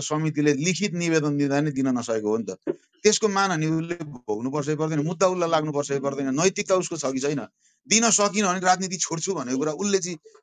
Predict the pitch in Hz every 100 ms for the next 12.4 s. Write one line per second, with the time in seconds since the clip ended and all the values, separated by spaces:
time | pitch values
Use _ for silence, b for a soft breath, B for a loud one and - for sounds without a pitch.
0 | 156 170 160 156 160 151 156 160 160 104
1 | _ 98 _ _ _ _ _ _ _ _
2 | b b b _ 202 202 214 226 220 165
3 | 110 147 151 175 170 165 151 131 151 147
4 | - - 170 226 202 202 190 185 185 185
5 | 170 175 170 170 175 185 b b - 190
6 | 196 190 185 196 233 - b b - 185
7 | 208 214 208 196 196 190 185 196 185 170
8 | 117 143 147 185 180 175 214 - b b
9 | - 190 196 208 202 214 180 175 170 165
10 | 170 151 120 139 131 156 151 151 156 156
11 | 143 135 135 127 90 107 123 123 123 131
12 | 123 139 185